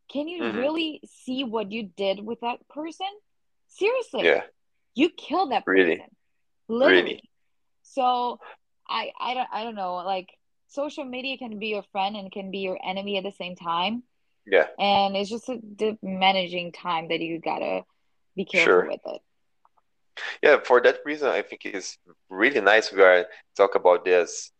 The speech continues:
Speaker 2: this subject today, because, uh, social media always will be part of our life,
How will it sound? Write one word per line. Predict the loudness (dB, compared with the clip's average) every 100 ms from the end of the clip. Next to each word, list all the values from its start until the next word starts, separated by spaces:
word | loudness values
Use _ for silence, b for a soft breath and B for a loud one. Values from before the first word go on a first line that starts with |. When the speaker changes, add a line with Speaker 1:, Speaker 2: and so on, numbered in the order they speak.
| B B -10
Speaker 2:
this | -6 -6 -6 -6 -2
subject | -2 4 2 2
today, | -4 2 2 0 _ _ -8
because, | 4 6 8 8 6 2 -4 -8 -10 2
uh, | 8 8 8
social | 2 -6 -6 -4
media | 0 2 6 8 6 4 -4 -2
always | 2 2 0
will | -4
be | -2 2
part | 6 6 4
of | 0
our | 2
life, | 6 6 6